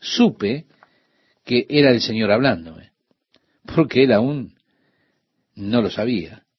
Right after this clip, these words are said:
Estaba turbado en este asunto. Él decía: "¿Por qué Dios querría que yo haga esto?". Ahora,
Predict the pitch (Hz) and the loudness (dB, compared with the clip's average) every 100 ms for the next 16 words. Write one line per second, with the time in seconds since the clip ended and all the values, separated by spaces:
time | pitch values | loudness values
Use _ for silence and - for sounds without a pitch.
0 | _ _ - - 139 107 113 156 135 98 | _ _ -6 2 2 4 4 4 4 4
1 | 90 - 92 - 90 82 - - _ _ | -2 -6 -10 -10 -16 -16 -20 -20 _ _
2 | _ _ _ - 120 - 127 - 101 - | _ _ _ -10 -8 -2 -2 -2 -10 -12
3 | - 160 101 - _ 110 98 120 127 - | -4 0 0 -4 _ -14 -4 0 0 -2
4 | 98 95 104 90 92 95 85 87 - - | -8 -6 -6 -8 -10 -10 -12 -16 -20 -20
5 | _ _ _ _ _ _ _ _ _ _ | _ _ _ _ _ _ _ _ _ _
6 | _ _ - 160 123 | _ _ 2 4 4